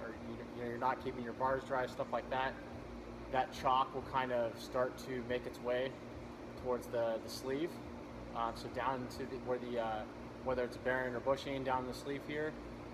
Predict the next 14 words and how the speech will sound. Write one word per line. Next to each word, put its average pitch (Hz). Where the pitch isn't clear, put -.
So -
it 135
starts -
to 139
get 135
a 135
little 120
sticky. -
This 147
one, 135
this 135
bar 127
itself 123
is 110